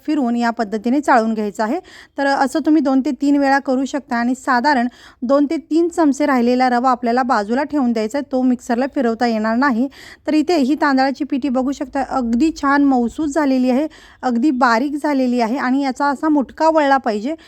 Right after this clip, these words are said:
म्हणजे ही तांदळाची पिठी आपली अनारशांसाठी परफेक्ट तयार आहे. तर आता आपल्याला यामध्ये गूळ घालायचा आहे. तर गूळ कशा पद्धतीने मोजायचा आहे ते मी तुम्हाला दाखवते. तर सगळ्यात आधी आपल्याला ही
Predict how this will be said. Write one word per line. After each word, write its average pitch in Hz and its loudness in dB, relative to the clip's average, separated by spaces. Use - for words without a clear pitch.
म्हणजे 233 -2
ही 320 0
तांदळाची 240 2
पिठी 247 -4
आपली 233 -2
अनारशांसाठी 262 0
परफेक्ट 220 -4
तयार 202 2
आहे. 190 -6
तर 339 6
आता 330 2
आपल्याला 277 0
यामध्ये 247 0
गूळ 233 0
घालायचा 285 0
आहे. 226 -2
तर 254 -2
गूळ 294 0
कशा 277 -2
पद्धतीने 254 0
मोजायचा 233 0
आहे 202 -6
ते 226 0
मी 226 -2
तुम्हाला 220 0
दाखवते. 214 -2
तर 269 0
सगळ्यात 277 2
आधी 269 -2
आपल्याला 233 0
ही 254 -4